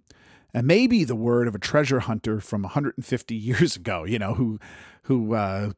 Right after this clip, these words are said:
claimed to have found, uh, a gold chain or something like that, right? Science is telling us that there may actually be gold, and that's not nothing. The prospect of a totally dried out swamp and excavated swamp is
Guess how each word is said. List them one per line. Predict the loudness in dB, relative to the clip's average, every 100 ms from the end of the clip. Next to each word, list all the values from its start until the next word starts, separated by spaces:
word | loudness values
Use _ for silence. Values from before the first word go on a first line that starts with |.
| _ -12
claimed | -4 0 0 0
to | -2
have | -2
found, | 0 0 0 0 -2
uh, | -4 -4 -4 -4 -4 -4 -4
a |
gold | 0 2 2 0 -2
chain | 0 2 4 2 0
or |
something | -2 -4 -6 -10
like | -10 -16
that, | -18 -14 -10
right? | -10 -10 _ _ _ -20 -20 _
Science | 0 4 4 4 2
is | 0
telling | 0 0 0
us | 0 0
that | -2
there | 0
may | -2 -2
actually | -4 -2 -2 -4
be | -4 -6
gold, | -4 -4 -4 -8 -12
and | -12 -8
that's | -6 -6 -6 -10 -6
not | -2 0 -2 -8 -6
nothing. | -2 0 -2 -12 _ _ _ _ _ _ _ _
The | -16
prospect | -10 -2 0 0 -2 -4 -4
of | -10
a |
totally | -8 -4 -2 -2 -2
dried | 0 2 2
out | 2 0
swamp | -4 -2 -2 -2 -6 -16 _ _ _ _ _ _ _ -8
and | -6 -2
excavated | -2 0 2 2 2 2 0
swamp | -4 -2 -4 -4
is | -6